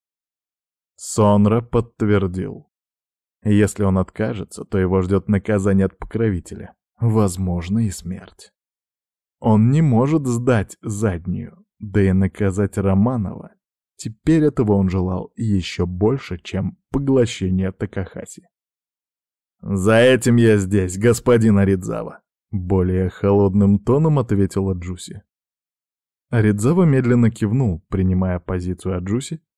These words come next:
перевёл взгляд на Томаса. «Господин Романов?» «Да, ради своих женщин я пойду до конца»,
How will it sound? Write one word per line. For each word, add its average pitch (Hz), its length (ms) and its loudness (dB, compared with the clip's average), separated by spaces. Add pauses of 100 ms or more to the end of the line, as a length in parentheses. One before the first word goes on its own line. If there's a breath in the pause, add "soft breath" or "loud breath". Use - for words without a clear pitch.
(120)
перевёл 107 420 0
взгляд 95 520 -4
на 95 140 -2
Томаса. - 640 -12 (1120)
«Господин 135 880 2
Романов?» 104 720 0 (880)
«Да, 98 540 -4 (420)
ради 107 440 2
своих 101 420 2
женщин 120 560 -8 (360)
я 110 360 2
пойду 87 560 -2 (120)
до 110 300 0
конца», 101 640 -6